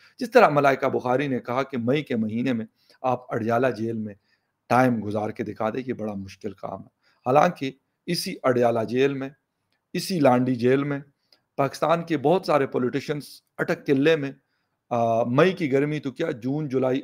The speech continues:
और अगस्त जो हवस ज़दा गर्मी होती है वो भी लोगों ने गुजारी है। और, आ, कहते हैं कि उनके वॉशरूम में एक लोटे के अलावा शायद वो भी कभी नहीं होता था,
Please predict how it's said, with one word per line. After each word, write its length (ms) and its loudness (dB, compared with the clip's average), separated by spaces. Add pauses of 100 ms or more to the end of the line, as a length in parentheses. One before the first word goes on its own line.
और 160 0
अगस्त 480 0 (260)
जो 120 2
हवस 440 10
ज़दा 200 8
गर्मी 320 2
होती 300 -4
है 140 -4 (300)
वो 100 4
भी 140 2
लोगों 300 0
ने 100 -6
गुजारी 680 -4
है। 160 -8 (340)
और, 320 -4
आ, 520 -8 (500)
कहते 240 0
हैं 180 -2
कि 360 -12
उनके 300 0
वॉशरूम 440 0
में 160 -4
एक 160 -10
लोटे 360 4
के 120 -2
अलावा 320 2
शायद 280 -4
वो 140 2
भी 100 -4
कभी 260 -4
नहीं 140 -2
होता 300 -8
था, 220 -10